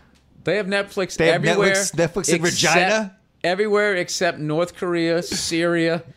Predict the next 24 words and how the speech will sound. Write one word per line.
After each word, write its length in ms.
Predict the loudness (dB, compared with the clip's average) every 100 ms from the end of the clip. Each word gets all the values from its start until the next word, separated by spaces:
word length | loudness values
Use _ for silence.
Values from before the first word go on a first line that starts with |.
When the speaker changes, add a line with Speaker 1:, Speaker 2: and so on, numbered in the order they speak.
| _ _ _
Speaker 1:
and 200 | -6 -4 0
one 180 | 0
o-, 120 | -2 -2
one 240 | -4 -2
other 320 | -2 -2 -2 -4
Speaker 2:
Is 80 | -2
that 60 | 0
Speaker 1:
place. 140 | 0
Speaker 2:
true? 260 | -2 -2 -6 -8
Speaker 1:
Yeah. 360 | -4 -2 -4 -8 _ -2
They're 180 | 0 0
in 100 | 0
every 340 | -2 -2 -6
country 420 | -4 -6 -6 -6
except 400 | -6 -6 -8 -6
for 80 | -6
those, 560 | -2 -2 -4 -8 -16 -14
like, 340 | -10 -10 -10 _ _ _ _ _ _ _ _ _ _ _
uh, 280 | -10 -10 -10
there's, 220 | -10 -8 -4
like, 240 | -4 -6 -4
Speaker 2:
North 300 | -2 -2 -4
Korea. 400 | -4 -2 -4 -6 -8
Speaker 1:
Yeah. 200 | -8